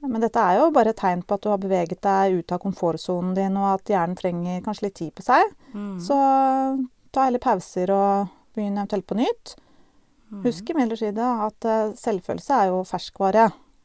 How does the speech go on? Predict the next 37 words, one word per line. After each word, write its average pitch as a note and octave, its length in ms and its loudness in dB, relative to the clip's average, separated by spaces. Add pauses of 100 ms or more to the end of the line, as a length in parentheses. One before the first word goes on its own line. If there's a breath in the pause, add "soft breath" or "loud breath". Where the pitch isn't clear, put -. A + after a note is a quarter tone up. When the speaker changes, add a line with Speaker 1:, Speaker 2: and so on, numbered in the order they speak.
(420)
Speaker 1:
Vi A3+ 120 -4
behøver G#3+ 440 -2
jo D#4 260 -2
livslang G3+ 760 -4
trening, E3 520 -4
kanskje. C#4 320 -2 (640 loud breath)
Men A#3+ 220 0
når A#3+ 260 2
den A#3+ 140 2
først - 280 -6
sitter, - 580 -2
eh, F4 380 -2
vil G#3+ 180 0
du C4+ 100 2
være G3 340 6
harmoni, G3 800 0
vil F#3 100 -2
du A3+ 120 2
være F3+ 340 2
i - 20 2
harmoni F3+ 440 -2
med F3+ 120 -4
deg F#3+ 120 0
selv F3+ 280 -2
og F#3+ 140 2
andre, G3+ 400 4 (600 soft breath)
og A3 100 -2
de A3 180 4
ubevisste E3+ 360 -4
manifesteringene F#3+ 680 -2
dine A#3 240 0
vil D#4+ 120 0
sannsynligvis G#3 640 -2
være G3 280 2
ganske F#3+ 300 -4
så F#3 360 -4
positive. A#3 720 -4